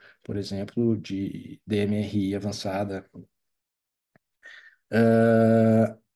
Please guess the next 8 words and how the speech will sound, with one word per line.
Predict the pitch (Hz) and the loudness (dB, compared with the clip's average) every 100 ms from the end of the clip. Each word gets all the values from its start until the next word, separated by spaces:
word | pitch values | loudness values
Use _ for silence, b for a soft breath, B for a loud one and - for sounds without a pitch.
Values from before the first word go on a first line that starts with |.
| - | -2
outra | 151 160 | 0 2
característica | 151 147 147 127 - | 2 2 0 -2 -2
importante | 113 110 - 131 127 | -4 -4 0 0 0
que | - 110 | -2 -2
os | 107 | -2
livros | - 107 110 | -2 -6 -6
textos | - 110 104 - | -4 -4 -4 -8
trazem | 98 113 123 107 | -6 -2 -2 -2